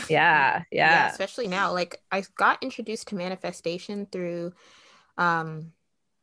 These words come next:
Speaker 1: or I guess, like, the law of attraction through, like, The Secret documentary on Netflix, because
Speaker 2: Mm-hmm.
Speaker 1: I heard about the book, but at the time when I heard about it, I did not wanna read the book. Like, I still wasn't into reading then. And so I
Speaker 2: Yeah.
Speaker 1: was like, I, "There is no way I'm gonna read the book." So I watched the documentary and I was like,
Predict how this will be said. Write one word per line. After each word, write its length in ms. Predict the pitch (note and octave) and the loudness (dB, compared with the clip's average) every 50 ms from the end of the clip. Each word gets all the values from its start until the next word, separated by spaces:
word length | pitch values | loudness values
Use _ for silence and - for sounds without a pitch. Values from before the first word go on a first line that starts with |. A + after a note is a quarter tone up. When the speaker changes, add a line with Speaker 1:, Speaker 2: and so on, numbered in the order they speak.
| _ _ _ - - - | _ _ _ -16 -14 -8
Speaker 1:
or 100 | - F#3+ | -4 -2
I 80 | F#3 F3 | -2 -2
guess, 180 | E3 E3+ - - | -2 -4 -6 -8
like, 120 | E3 - | -6 -2
the 100 | - D#3+ | 0 2
law 200 | E3 E3 D#3+ D#3+ | 6 6 6 6
of 40 | D#3+ | 4
attraction 540 | D#3 D#3 - - D#3+ D#3+ - - - E3+ E3 | 2 -2 0 2 2 2 2 -2 -6 -4 -2
through, 140 | - F3 | 0 0
like, 180 | F3 E3 E3 - | 0 0 -2 -4
The 60 | D#3+ | -8
Secret 420 | - - - F3+ F3 - F3+ D3+ D#3 | -8 -4 -2 -2 0 0 0 0 2
documentary 720 | D#3+ E3 E3 - - E3 E3 D#3+ D#3+ D#3+ E3 F3 F3 F3 | 2 2 2 0 -2 -2 0 0 0 0 0 0 0 0
on 260 | F3+ G2+ E3+ D#3+ D#3+ | 0 0 -2 -2 -4
Netflix, 580 | D#3+ D#3+ D#3+ _ - A#3 A#3 B3 B3 - - - | -6 -6 -8 _ -4 -4 -4 -4 -6 -10 -12 -10
because 460 | G3+ G3 G3 - F#3 F#3 F3 E3 - | -8 -8 -6 -4 -4 -4 -2 -2 -4
Speaker 2:
Mm-hmm. 280 | E3 E3 F3 E3 E3 D#3 | -4 -2 0 0 2 2
Speaker 1:
I 60 | D#3+ G3 | 4 4
heard 180 | - C#4+ D4 | 6 6 6
about 200 | D#4 D4+ C#4+ - | 6 4 4 2
the 60 | - | 0
book, 360 | G3 F#3+ F3 F3 F3+ F3+ - - | 0 2 4 4 4 2 -2 -4
but 380 | F3 E3+ E3 E3 D#3+ D#3+ - - _ _ | -2 2 2 2 2 0 -2 -6 _ _
at 100 | - F3 | -6 -2
the 80 | - F3+ | -2 -2
time 300 | - - F3 E3+ F#3 F#3+ | -2 0 -2 0 0 0
when 80 | F#3 E3+ | -2 -4
I 40 | |
heard 140 | E3 - D#3+ | -4 -6 -6
about 200 | E3 E3+ D#3+ D#3+ | -6 -4 -4 -6
it, 20 | D#3+ | -6
I 40 | |
did 140 | D#3+ D#3+ D#3 | -6 -8 -8
not 160 | D#3 D#3+ E3+ | -8 -8 -8
wanna 140 | E3 D#3 D#3 | -8 -8 -8
read 140 | D#3+ E3+ D#3+ | -6 -6 -6
the 60 | D#3+ | -6
book. 220 | D#3+ D#3+ D#3 - - | -6 -6 -4 -2 -2
Like, 100 | E3+ E3 | 0 0
I 60 | D#3+ | -2
still 240 | E3 - - F#3 F3+ | -2 2 2 4 6
wasn't 260 | F#3 F#3 F#3 G#3 - | 6 4 4 2 0
into 220 | F#3 F#3 - F3 | 0 0 2 0
reading 300 | D#3+ D#3 D#3+ F3+ F3+ G3 | 0 2 0 0 0 0
then. 240 | G3+ G3+ A3 C4 C4 _ - - - - - - - | 0 0 0 -2 -4 _ -16 -20 -18 -18 -18 -8 -2
And 80 | - A3+ | 2 6
so 100 | F#3+ F#3 | 10 12
I 60 | E3 | 12
Speaker 2:
Yeah. 80 | D3 C#3 | 12 12
Speaker 1:
was 100 | - - | 10 10
like, 220 | G#3+ F#3+ F#3 F3+ | 8 8 8 6
I, 220 | - F#3+ G3 - - | 4 2 0 0 -2
"There 160 | - G3 G3 | -2 -2 -2
is 120 | G3+ G#3 | -2 -4
no 240 | G3+ F#3 F#3 F#3+ F#3+ | -4 -2 -2 -2 0
way 180 | F#3+ F3+ E3+ E3 | 0 0 0 0
I'm 120 | E3+ F3+ | 0 0
gonna 220 | F3 E3+ E3 E3+ | 0 0 0 0
read 180 | F3 A#3+ A#3+ E3 | 0 0 -2 -4
the 80 | - F3+ | -6 -6
book." 320 | G#3 - - G3 - - | -4 -4 -4 -4 -4 -2
So 100 | - - | 0 2
I 60 | F#3 | 4
watched 240 | F3+ F3+ F#3 G3 - | 4 4 2 2 0
the 60 | G3 | -2
documentary 560 | F#3 F#3 F#3+ - - G3+ F#3 F#3 G3 A3+ G#3+ | 0 0 0 0 0 -2 -2 -2 -2 -2 -2
and 80 | G#3+ G#3+ | -4 -4
I 80 | A3 A#3+ | -4 -4
was 160 | C4 - - | -4 -4 -2
like, 280 | D4 C4+ C4+ C4+ - | 0 0 0 -2 -6